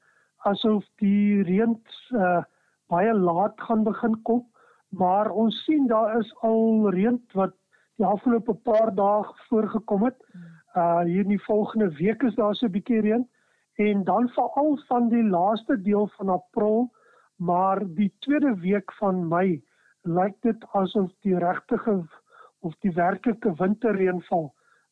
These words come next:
Speaker 1: uh, gaan begin kom en laat daar redelike goeie neerslag gaan kom. So dit lyk asof die winterreënvalgebied,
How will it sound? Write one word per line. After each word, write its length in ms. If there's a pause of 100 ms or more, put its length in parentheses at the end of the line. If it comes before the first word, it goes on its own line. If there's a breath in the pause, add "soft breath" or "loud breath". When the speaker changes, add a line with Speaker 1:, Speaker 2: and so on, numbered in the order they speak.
Speaker 1:
uh, 240
gaan 260
begin 360
kom 340
en 180
laat 160
daar 180
redelike 420
goeie 300
neerslag 580
gaan 200
kom. 200 (480 soft breath)
So 220
dit 260
lyk 520
asof 400
die 160
winterreënvalgebied, 1160